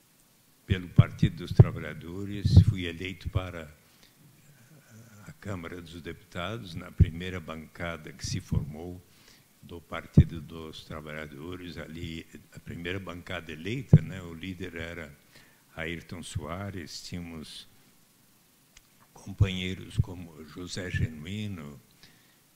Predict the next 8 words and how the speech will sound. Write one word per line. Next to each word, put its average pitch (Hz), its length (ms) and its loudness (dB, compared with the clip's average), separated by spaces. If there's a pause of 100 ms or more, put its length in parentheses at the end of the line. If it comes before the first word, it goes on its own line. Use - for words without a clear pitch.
eh, 71 420 -12
Bete 87 380 8
Mendes, 98 640 -2 (180)
José 78 420 0
Eudes, 87 760 -8
e 76 340 -14
Luiz 78 320 -4
Dulce, 95 640 -6